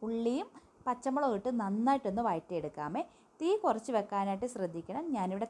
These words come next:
തീ കൂട്ടി വെച്ചിട്ട് കുറച്ച് പുകയൊക്കെ വന്നിട്ടുണ്ടായിരുന്നു. പിന്നെ ഞാൻ തീയൊക്കെ കുറച്ച് വെച്ചാണ് വഴറ്റിയെടുത്തത്. ഉള്ളിയും പച്ചമുളകും നന്നായിട്ട് വഴണ്ടി വരുമ്പോൾ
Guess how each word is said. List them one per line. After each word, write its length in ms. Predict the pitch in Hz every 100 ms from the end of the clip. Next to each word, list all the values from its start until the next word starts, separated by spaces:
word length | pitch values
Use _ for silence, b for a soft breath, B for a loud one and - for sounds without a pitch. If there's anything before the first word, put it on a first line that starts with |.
| -
തീ 100 | 185 214
കൂട്ടി 220 | 233 202 220
വെച്ചിട്ട് 260 | 185 196 311 -
കുറച്ച് 280 | 165 - 226
പുകയൊക്കെ 460 | 180 165 202 190 190 175
വന്നിട്ടുണ്ടായിരുന്നു. 760 | 165 180 175 156 151 156 269 - B B
പിന്നെ 160 | 208 180 180
ഞാൻ 100 | 202 196
തീയൊക്കെ 300 | 180 170 214 202
കുറച്ച് 300 | 170 170 247
വെച്ചാണ് 340 | 175 160 160 160 156
വഴറ്റിയെടുത്തത്. 640 | 151 - 156 113 127 240 - B B B 277
ഉള്ളിയും 300 | 311 381 392
പച്ചമുളകും 520 | 349 - 262 254 311 320
നന്നായിട്ട് 460 | 208 202 226 262 294
വഴണ്ടി 220 | 208 180 175
വരുമ്പോൾ 220 | 196